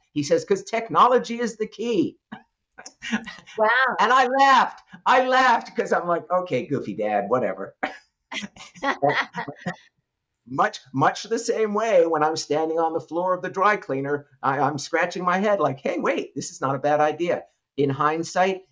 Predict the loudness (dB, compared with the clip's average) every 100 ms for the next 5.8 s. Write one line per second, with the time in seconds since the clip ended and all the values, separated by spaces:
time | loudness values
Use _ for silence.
0 | _ -4 -4 -2 -2 0 -2 0 0 2
1 | 4 2 2 0 -2 -2 -6 _ _ -8
2 | -2 0 2 2 2 0 2 2 2 -2
3 | -6 -2 -2 -2 -2 -2 0 0 -4 -14
4 | -18 -18 -20 -20 0 2 4 4 2 0
5 | -2 -2 -2 -6 -2 0 0